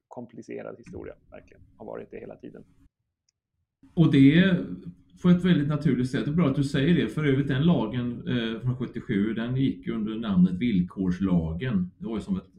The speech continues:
Speaker 2: att ett
Speaker 1: Mm.
Speaker 2: väldigt starkt villkor helt enkelt. Du får inte fortsätta med ny kärnkraft om du inte har, som du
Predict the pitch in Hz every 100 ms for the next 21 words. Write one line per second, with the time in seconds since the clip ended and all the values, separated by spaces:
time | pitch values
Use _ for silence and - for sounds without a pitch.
0 | 107 - - 110 - 131 101 107 123 101
1 | - 131 92 - 139 107 107 90 90 90
2 | 113 101 92 90 131 127 - 87 117 120
3 | 113 95 107 98 87 90 92 98 98 90
4 | 92 95 - 131 110 95